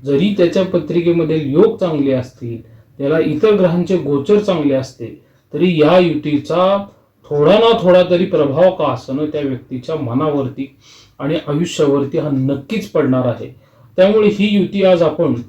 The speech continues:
चर्चेसाठी घेतलेली आहे. पुढे जाण्यासाठी अजूनही सांगतो की हा प्रभाव जो आहे तो पुढं दीड वर्षही चालत राहील,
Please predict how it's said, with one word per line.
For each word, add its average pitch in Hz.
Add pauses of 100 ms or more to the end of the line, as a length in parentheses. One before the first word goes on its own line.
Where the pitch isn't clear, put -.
(300)
चर्चेसाठी 156
घेतलेली 143
आहे. 117 (500)
पुढे 175
जाण्यासाठी 202
अजूनही 185
सांगतो 180
की 190
हा 165
प्रभाव 185
जो 180
आहे 151
तो 156
पुढं 165 (100)
दीड 175
वर्षही 180 (480)
चालत 165
राहील, 139